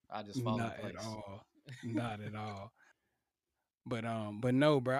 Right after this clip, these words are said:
Speaker 2: I, I, I really, bro, yeah, we just, you just killed that, bro. I can, and look, I can feel the, I can hear the switch that goes
Speaker 1: <laughs>
Speaker 2: off when you, when you, you know, when you talk. That's
Speaker 1: Yeah,
Speaker 2: good,
Speaker 1: man.
Speaker 2: bro.
Speaker 1: Yeah, man. I
Speaker 2: That's
Speaker 1: appreciate
Speaker 2: good,
Speaker 1: you,
Speaker 2: bro.
Speaker 1: bro.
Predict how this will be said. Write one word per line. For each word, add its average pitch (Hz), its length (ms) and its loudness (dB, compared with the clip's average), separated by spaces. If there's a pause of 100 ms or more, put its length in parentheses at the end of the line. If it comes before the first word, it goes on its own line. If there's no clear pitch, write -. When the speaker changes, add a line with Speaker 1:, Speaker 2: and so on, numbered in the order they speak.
Speaker 2:
I, 156 160 0 (120)
I, 151 200 6 (100)
I 143 80 0
really, 131 600 2
bro, 104 280 0 (520)
yeah, 110 240 -4
we 120 140 0
just, 117 280 -2
you 123 120 -2
just 110 200 -4
killed 104 260 -4
that, 92 160 -10
bro. 95 180 -10
I 120 100 2
can, 139 220 4
and 135 200 4
look, 180 160 8
I 139 60 2
can 120 140 0
feel 170 240 10
the, 127 240 0
I 147 80 0
can 135 140 -2
hear 165 140 8
the 127 100 2
switch - 640 4 (840)
that 113 160 0
goes 123 300 4
Speaker 1:
<laughs> - 20 4
Speaker 2:
off 120 300 6 (580)
when 117 160 -2
you, 117 140 -2
when 117 160 0
you, 120 120 0
you 127 160 0
know, 120 220 2
when 120 140 0
you 117 100 -4
talk. 127 360 2 (880)
That's 104 180 -4
Speaker 1:
Yeah, - 20 -2
Speaker 2:
good, 95 340 -2
Speaker 1:
man. - 20 -2
Speaker 2:
bro. 98 240 -6 (420)
Speaker 1:
Yeah, 92 180 -10
man. 90 460 -12 (120)
I 92 120 -8
Speaker 2:
That's 92 40 -8
Speaker 1:
appreciate 98 400 -8
Speaker 2:
good, - 60 -16
Speaker 1:
you, - 100 -16
Speaker 2:
bro. 92 100 -6
Speaker 1:
bro. 92 140 -8